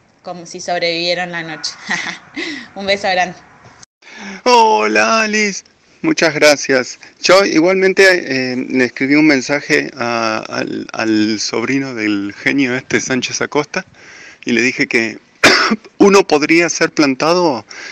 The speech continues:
Speaker 2: en el suelo. Eh, lo único, la, la única limitante es la, la helada, aunque dicen que no les hace nada la helada, pero bueno. Los míos estaban al aire libre,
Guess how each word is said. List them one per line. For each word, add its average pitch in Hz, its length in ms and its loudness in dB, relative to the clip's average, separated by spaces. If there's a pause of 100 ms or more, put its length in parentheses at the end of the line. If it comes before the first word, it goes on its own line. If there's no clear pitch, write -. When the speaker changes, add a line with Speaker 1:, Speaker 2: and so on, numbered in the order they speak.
(220)
Speaker 2:
en 107 120 0
el 98 100 0
suelo. 110 440 2 (840)
Eh, 110 320 2
lo 123 140 0
único, 165 400 4
la, 143 160 2
la 131 420 -4
única 151 240 4
limitante 156 600 2
es - 160 -6
la, 110 720 -4
la 120 160 -2
helada, 135 420 0
aunque 165 320 -4
dicen 196 300 -4
que 151 80 -2
no 143 80 0
les 135 280 0
hace 123 280 -4
nada 120 240 -2
la 117 100 -6
helada, 113 300 0
pero - 240 -12
bueno. 92 160 -12 (600)
Los 131 200 2
míos 196 440 2
estaban 156 480 0
al 113 140 0
aire 131 260 4
libre, 101 460 0